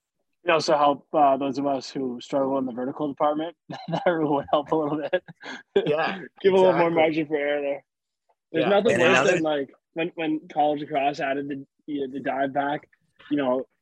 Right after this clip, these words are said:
Speaker 1: a couple times you score a dive goal and you feel like you're, like, flying through the <laughs> air, and then you watch the replay and you barely get off the ground.
Speaker 2: The credit
Speaker 1: Oh,
Speaker 2: card
Speaker 1: shit.
Speaker 2: vertical, right?
Speaker 1: Yeah.
Speaker 3: And, uh, one, one more.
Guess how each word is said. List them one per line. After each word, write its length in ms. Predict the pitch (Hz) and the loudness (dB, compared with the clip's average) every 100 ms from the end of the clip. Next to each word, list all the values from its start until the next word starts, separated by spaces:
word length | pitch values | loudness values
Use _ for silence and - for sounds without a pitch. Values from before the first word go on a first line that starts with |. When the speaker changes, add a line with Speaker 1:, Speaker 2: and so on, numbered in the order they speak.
| _ | _
Speaker 1:
a 340 | - - - - | -20 -14 -14 -4
couple 220 | 170 147 139 | -2 0 -2
times 320 | 135 139 135 | -2 -2 -2
you 60 | |
score 220 | 127 156 143 | -2 0 2
a 60 | |
dive 300 | 131 131 139 | 2 2 2
goal 240 | 143 143 147 | 4 4 4
and 100 | 135 | 0
you 60 | |
feel 160 | - 156 | 0 2
like 160 | 143 | 2
you're, 80 | 139 | 2
like, 180 | 135 123 | 0 -2
flying 380 | 151 139 151 143 | -2 0 0 0
through 100 | 147 | 0
the 160 | 143 | 0
<laughs> 40 | 185 | 2
air, 160 | 175 170 | 2 2
and 180 | 208 190 | 0 0
then 120 | 196 | 0
you 120 | 160 | 2
watch 200 | 156 156 | 0 0
the 60 | 156 | -4
replay 380 | 143 156 - 202 | -2 -2 -2 -6
and 100 | 180 | -6
you 100 | 151 | -6
barely 300 | 160 151 156 | -2 -2 -2
get 100 | 156 | -2
off 160 | 156 156 | -2 -2
the 80 | 151 | -6
ground. 380 | 147 135 151 160 _ _ _ _ - | -6 -6 -6 -10 _ _ _ _ -10
Speaker 2:
The 80 | 165 | -4
credit 300 | 185 170 - | 2 2 2
Speaker 1:
Oh, 40 | |
Speaker 2:
card 220 | 165 151 135 | 2 0 -2
Speaker 1:
shit. 100 | 143 | -4
Speaker 2:
vertical, 380 | 139 120 131 | -4 -2 -2
right? 220 | 127 131 135 | -2 -2 -2
Speaker 1:
Yeah. 260 | 127 120 113 _ _ _ _ | -2 -4 -8 _ _ _ _
Speaker 3:
And, 300 | 101 101 95 | -2 -2 0
uh, 340 | 87 80 76 67 - _ _ _ | -2 0 -4 -6 -12 _ _ _
one, 380 | 98 107 104 101 - | -2 0 0 -6 -4
one 380 | 98 104 104 | 0 2 0
more. 480 | 101 95 87 82 92 | -2 -2 -2 -4 -6